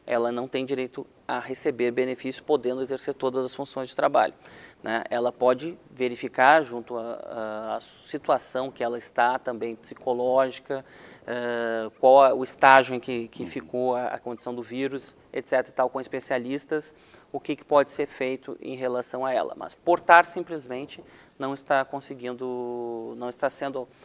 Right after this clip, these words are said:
Speaker 1: eh, o, o único requisito para a obtenção de um benefício previdenciário por incapacidade.
Speaker 2: Aliás, eu tenho uma, uma amiga minha que tem um salão de beleza, ela, ela é portadora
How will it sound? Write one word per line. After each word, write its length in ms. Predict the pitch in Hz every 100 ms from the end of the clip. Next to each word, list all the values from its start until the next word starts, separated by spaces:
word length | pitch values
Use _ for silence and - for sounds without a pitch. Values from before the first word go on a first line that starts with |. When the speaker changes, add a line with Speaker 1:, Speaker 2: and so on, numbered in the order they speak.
| - - -
Speaker 1:
eh, 80 | - 123
o, 380 | - 123 - 123
o 40 | 139
único 280 | 165 151
requisito 580 | 147 143 139 113 127 -
para 160 | 131 123
a 60 |
obtenção 420 | 123 - 117 - 120
de 60 |
um 40 | 117
benefício 480 | 117 113 113 117
previdenciário 760 | - 120 120 123 - 117 117 113
por 140 | -
incapacidade. 640 | 117 120 113 - - - - _ _ _ - - - - - - - - _ _
Speaker 2:
Aliás, 320 | - 107 123
eu 120 | 131
tenho 280 | - 135 135
uma, 380 | 117 113 95 87
uma 380 | 85 82 80 80
amiga 420 | 92 98 90 87
minha 320 | 101 135 104
que 80 | -
tem 100 | 101
um 80 | 87
salão 320 | 90 87 82
de 120 | 76
beleza, 640 | 78 78 98 127 120 85
ela, 420 | 82 101 110 90
ela 260 | 78 87 90
é 20 |
portadora 800 | - 104 - 85 85 110 107